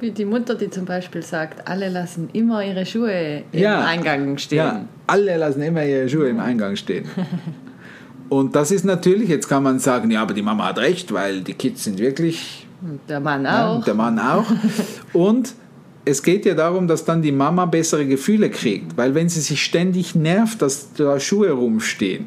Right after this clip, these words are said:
Speaker 1: Mhm.
Speaker 2: dann macht das ihr vermutlich nicht so gute Gefühle.
Speaker 1: Mhm.
Speaker 2: Wenn sie dann alle anderen noch anschnauzt, dazu
Speaker 1: Mhm.
Speaker 2: macht's den anderen auch nicht gute Gefühle. Und das hat natürlich ein gewisses, naja, Konfliktpotenzial.
Speaker 1: Ja.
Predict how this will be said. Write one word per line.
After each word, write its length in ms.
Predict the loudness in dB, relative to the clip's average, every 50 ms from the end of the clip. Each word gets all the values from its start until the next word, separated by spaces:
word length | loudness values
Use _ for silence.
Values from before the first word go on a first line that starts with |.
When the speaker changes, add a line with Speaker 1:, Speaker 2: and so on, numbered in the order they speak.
| -10 -10
Speaker 1:
Mhm. 380 | -10 -10 -10 -10 -12 -12 -12 -12 -12 -12 -12 -14 -16 -18 -8 -2
Speaker 2:
dann 440 | 0 2 2 4 2 2 2 0 -2 -2
macht 320 | -2 0 0 0 0 0 0
das 220 | 2 2 0 -2 -8 -4
ihr 480 | -2 0 2 4 4 4 4 4 2 0 -2
vermutlich 760 | -2 0 0 2 2 2 2 2 2 2 2 0 0 2 2
nicht 280 | 2 2 2 2 0 0
so 160 | 2 2 2
gute 340 | 2 0 0 0 0 0 2
Gefühle. 480 | 2 0 0 0 0 0 0 0 -2
Speaker 1:
Mhm. 180 | -6 -8 -8 -8 -6 0 2
Speaker 2:
Wenn 220 | 2 4 4 2 0
sie 180 | 0 0 0
dann 240 | 2 2 0 0 0
alle 300 | 0 0 0 0 0 2
anderen 280 | 2 2 0 0 0 0
noch 180 | 0 0 0
anschnauzt, 760 | 0 0 2 2 2 2 2 2 4 4 2 2 2 2 0
dazu 280 | 0 0 2 2 2 4
Speaker 1:
Mhm. 40 | 4
Speaker 2:
macht's 280 | 2 0 -2 -4 -4 -2
den 80 | 0
anderen 340 | 0 0 0 2 2 2 2
auch 240 | 2 2 2 2 2
nicht 220 | 2 0 0 0
gute 240 | 0 0 2 2 2
Gefühle. 520 | 0 0 0 2 2 2 4 4 2 2 0 -4 -10 -12 -12 -12 -14 -8 -2
Und 180 | 0 0 2 2
das 200 | 2 2 2 0
hat 140 | 0 0 0
natürlich 460 | -2 -2 0 2 2 2 2 0 0 0
ein 80 | 0
gewisses, 640 | 0 2 2 2 0 0 0 -2 -2 -2 -4 -10 -12 -16 -18 -12 -8
naja, 460 | -4 -2 0 0 2 0 0 -2 -4 -8 -18 -20 -8
Konfliktpotenzial. 1080 | -2 -2 -2 0 2 2 0 0 -2 -2 0 0 0 0 0 -4 -4 -2 -4 -4 -4 -4
Speaker 1:
Ja. 140 | -8 -10